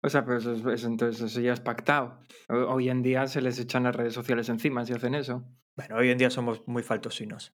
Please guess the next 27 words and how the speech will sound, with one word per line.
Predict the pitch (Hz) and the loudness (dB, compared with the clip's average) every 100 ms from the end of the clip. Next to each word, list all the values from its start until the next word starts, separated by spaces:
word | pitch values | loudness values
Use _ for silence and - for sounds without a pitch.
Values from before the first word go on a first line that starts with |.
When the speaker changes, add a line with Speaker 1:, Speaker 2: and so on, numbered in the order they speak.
| _ | _
Speaker 2:
Antes | 123 113 143 - | -2 2 2 2
no. | - | 2
Speaker 1:
<laughs> | - - 339 - 285 - 427 - _ _ - _ _ - - - - _ _ _ _ _ _ - | 2 4 2 4 2 2 -4 -6 _ _ -20 _ _ -10 -10 -16 -20 _ _ _ _ _ _ 4
Speaker 2:
Al | 135 | 6
año | 147 170 | 6 4
siguiente | 156 139 131 151 180 | 2 4 6 6 4
se | 175 | 4
introducieron | 131 131 123 127 139 156 147 | 2 4 2 4 4 6 6
la, | 131 | 4
eh, | - | 4
se, | 131 127 123 | 2 2 2
uf, | 127 - | 2 0
se | - | -2
introducieron, | 113 113 104 120 104 | -4 -4 -2 -2 -2
sí. | 131 - - - - | -8 -8 -14 -14 0
Al | - 135 | 4 6
año | 151 175 | 4 2
siguiente | 165 135 143 180 185 202 | 4 4 4 2 0 -2
se | - 143 | 0 0
introdujeron | 127 127 117 117 147 170 147 | 2 0 0 0 2 2 2
las | 127 | 0
ca-, | - 120 113 | 2 0 2
las | 120 120 - | 2 2 2
carreras | 117 127 120 110 - | 0 2 2 0 -4
masculina | 127 120 - 127 135 143 123 127 | 0 0 2 2 4 4 2 -2
y | |
femeninas | 120 120 117 127 165 190 | -2 0 0 -2 0 -2